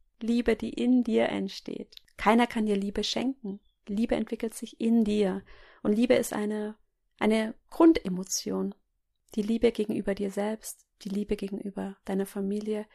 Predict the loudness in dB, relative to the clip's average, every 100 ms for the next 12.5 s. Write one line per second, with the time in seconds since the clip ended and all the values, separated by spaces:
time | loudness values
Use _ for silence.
0 | _ _ _ -4 0 0 0 -2 -4 -4
1 | -4 -6 -6 -6 -6 -8 -8 -8 -6 -6
2 | -8 _ _ _ _ _ _ _ -2 0
3 | 0 -2 -4 -8 -8 -6 -6 -6 -6 -6
4 | -6 -6 -8 -6 -4 -4 -6 -8 -6 -6
5 | -6 -6 -6 -10 -10 -2 0 0 -2 0
6 | 2 2 4 4 2 -4 -6 -8 -8 -8
7 | -8 -10 -4 0 0 0 -4 -2 0 2
8 | 0 0 -4 -2 -4 -6 -8 -10 -12 _
9 | _ _ _ _ _ _ -6 -2 -2 0
10 | -2 0 0 0 -2 -4 -2 -2 -2 -6
11 | -8 -8 -8 -2 0 0 0 -2 -6 -8
12 | -8 -2 0 0 -4